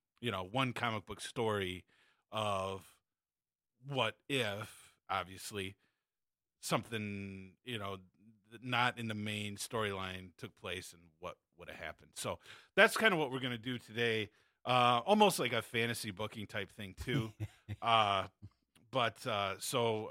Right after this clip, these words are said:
Speaker 1: you know, I'm gonna propose to you some what if scenarios, and you are going to return some to me.
Speaker 2: Oh, okay.
Speaker 1: Um, so the, the first one that I wanna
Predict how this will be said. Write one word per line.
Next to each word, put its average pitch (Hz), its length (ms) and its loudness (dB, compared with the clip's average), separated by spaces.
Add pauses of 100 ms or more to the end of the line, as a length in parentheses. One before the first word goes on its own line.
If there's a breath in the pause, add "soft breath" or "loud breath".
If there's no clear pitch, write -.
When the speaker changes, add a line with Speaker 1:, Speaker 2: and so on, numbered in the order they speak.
Speaker 1:
you 120 100 0
know, 107 120 -2
I'm 113 240 0
gonna 123 160 0
propose - 560 -6
to 117 100 -8
you 196 380 0 (380 soft breath)
some 135 220 0
what 120 220 4
if 110 240 -4
scenarios, 135 880 0 (420)
and 95 760 -6 (360)
you 95 180 -12
are 90 80 -8
going 90 220 -12
to 98 120 -14
return 85 380 -16 (200)
some 82 240 -14 (160)
to 107 60 -14
me. 87 160 -8 (240 soft breath)
Speaker 2:
Oh, 139 240 0
okay. 120 320 -4
Speaker 1:
Um, 98 380 -2 (840)
so 143 340 -2 (180)
the, 147 200 0
the 139 120 -6
first 233 340 -2
one 131 420 2
that 120 140 2
I 110 40 6
wanna 101 220 2